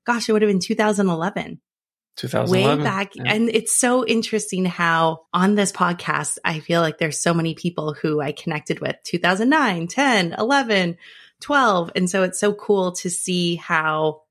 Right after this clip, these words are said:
Speaker 1: people we meet at an event like we did at, at A-Fest, or I guess it's A-Fest now, but Awesomeness Fest at the time in,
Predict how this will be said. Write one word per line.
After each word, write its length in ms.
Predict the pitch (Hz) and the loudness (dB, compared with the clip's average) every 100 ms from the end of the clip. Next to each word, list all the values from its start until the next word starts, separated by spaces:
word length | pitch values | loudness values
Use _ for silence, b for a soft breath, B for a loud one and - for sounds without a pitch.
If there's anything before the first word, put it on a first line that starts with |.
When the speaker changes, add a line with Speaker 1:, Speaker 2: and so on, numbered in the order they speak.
| _ _ - | _ _ -6
Speaker 1:
people 280 | 285 302 330 | -2 2 2
we 140 | 269 | 4
meet 380 | 214 208 311 339 | 4 2 2 0
at 140 | 175 175 | -4 -2
an 140 | 170 | -2
event 400 | 160 160 196 302 - | -2 0 0 0 -2
like 240 | 165 - | -2 -2
we 260 | 151 156 165 | -6 -4 0
did 340 | 190 240 285 | 0 0 0
at, 200 | 180 160 | -2 -2
at 240 | - 151 - b b b b - | -4 -6 -8 b b b b 0
A-Fest, 640 | 175 190 185 220 254 - | 2 2 2 -2 -2 -2
or 280 | 170 156 156 - | -2 -2 -4 -4
I 140 | 165 | 0
guess 240 | 185 175 | 0 0
it's 100 | 170 | 0
A-Fest 440 | 151 143 147 139 - | 0 0 -2 -4 -2
now, 180 | 139 220 | -2 0
but 140 | 202 | 0
Awesomeness 480 | 139 - 165 151 - | 0 -2 -4 -4 -4
Fest 240 | 147 - | -6 -4
at 80 | 151 | -4
the 80 | 151 | -4
time 340 | - 143 160 | -4 -4 -2
in, 220 | 156 147 | -2 -4